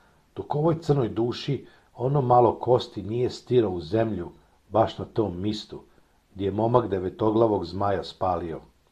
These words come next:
I onda spale i sve dvore, da ni spomena ne bi ostalo tom mistu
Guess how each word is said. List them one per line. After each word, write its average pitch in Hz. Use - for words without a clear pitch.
I 113
onda 120
spale 113
i 95
sve -
dvore, 104
da 104
ni 110
spomena 127
ne 110
bi 98
ostalo 104
tom 90
mistu 98